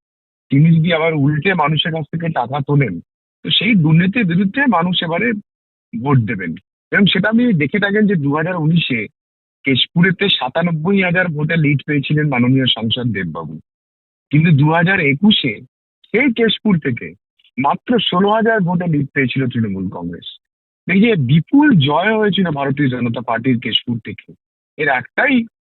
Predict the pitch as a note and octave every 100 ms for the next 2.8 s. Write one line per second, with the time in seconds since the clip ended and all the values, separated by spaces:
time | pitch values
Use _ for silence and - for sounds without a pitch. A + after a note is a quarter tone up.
0 | _ _ - C#3 C#3+ - G3+ G3 D#3 -
1 | A3 A#3 - D#3 G#3+ F3+ C#3+ - G3 F3
2 | E3+ D#3 C3+ D3 B2 A2+ -